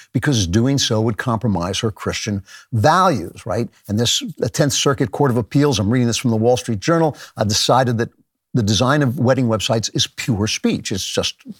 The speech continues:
you know, that's what it is. You're, it's free, it's protected speech. But in Colorado, the panel has ruled that, uh, California law says companies that are open to the public can't refuse customers based on sexual orientation.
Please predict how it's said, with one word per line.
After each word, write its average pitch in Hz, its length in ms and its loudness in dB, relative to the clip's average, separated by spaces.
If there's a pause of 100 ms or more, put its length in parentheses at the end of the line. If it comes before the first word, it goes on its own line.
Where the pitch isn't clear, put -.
(160)
you 143 100 0
know, 98 80 0
that's 95 220 -2
what 113 80 0
it 123 80 2
is. 117 240 2
You're, 104 180 0 (240)
it's - 140 -4
free, 110 260 2
it's 120 220 -2 (180)
protected - 480 -2
speech. - 400 0 (560)
But 139 140 2
in 131 100 2
Colorado, 170 640 2
the 120 120 -2
panel 175 400 0
has 123 160 2
ruled 90 480 -2 (340)
that, 113 320 4 (240)
uh, 113 180 2
California 160 520 2
law 113 180 2
says 107 200 -4
companies 165 440 0
that 113 100 2
are 117 140 0
open 160 240 2
to 151 80 -2
the 131 100 0
public 151 480 0
can't 190 340 -2
refuse 208 480 0
customers 117 540 0 (300)
based 123 300 2
on 139 100 2
sexual 123 400 0
orientation. 117 640 0